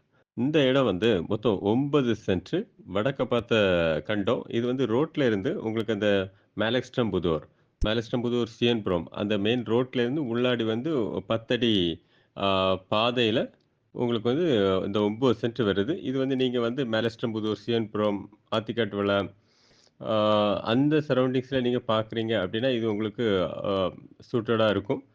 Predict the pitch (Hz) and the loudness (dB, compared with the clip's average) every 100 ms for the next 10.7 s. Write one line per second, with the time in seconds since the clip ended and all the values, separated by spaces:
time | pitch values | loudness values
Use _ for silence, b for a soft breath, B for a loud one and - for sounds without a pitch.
0 | b b b _ 135 131 117 113 135 147 | b b b _ 2 4 2 2 0 0
1 | 151 147 123 139 151 127 101 104 233 - | -2 0 2 2 2 0 0 0 -2 -8
2 | _ _ _ - 139 165 165 151 160 139 | _ _ _ 10 12 12 0 0 -2 -2
3 | 139 131 170 226 _ _ _ _ _ _ | 0 0 -2 -6 _ _ _ _ _ _
4 | _ _ - 104 117 139 147 110 110 143 | _ _ -12 -2 2 4 4 4 2 4
5 | 151 151 135 - - 127 139 123 120 120 | 2 0 0 -4 -2 0 0 0 0 2
6 | 117 117 123 135 123 123 123 123 117 117 | 2 2 2 4 2 2 2 0 0 -2
7 | 107 113 110 107 104 131 233 - 110 110 | -2 0 0 0 -2 -4 -8 -8 -8 -2
8 | 113 117 - 113 113 113 110 110 101 110 | 2 2 2 -2 0 0 0 -4 -2 -4
9 | 107 101 113 101 98 - 110 101 104 98 | -2 -4 -4 -4 -4 -2 -2 -2 0 -2
10 | 170 117 113 113 107 113 143 | -2 -4 -2 0 -2 -2 -4